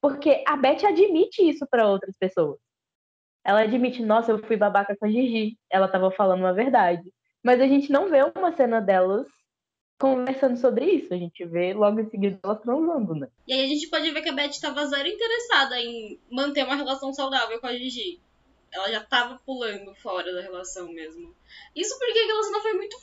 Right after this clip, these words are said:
Speaker 2: fofa, a Gigi dando flor, florzinha pra ela. Ah, mano.
Speaker 1: E aí,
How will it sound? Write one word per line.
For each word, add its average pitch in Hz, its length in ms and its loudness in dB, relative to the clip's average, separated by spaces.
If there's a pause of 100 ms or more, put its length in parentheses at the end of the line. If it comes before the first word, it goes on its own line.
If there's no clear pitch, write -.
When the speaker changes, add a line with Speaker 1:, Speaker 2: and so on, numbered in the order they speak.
(120)
Speaker 2:
fofa, 370 440 -2
a 302 60 -2
Gigi 294 460 -4 (640)
dando 294 220 -2
flor, 294 580 -2 (220)
florzinha 339 680 0
pra 254 200 -2 (160)
ela. 233 460 -4 (800)
Ah, 269 340 0
mano. 190 560 -12 (1080)
Speaker 1:
E 233 100 4
aí, 226 480 6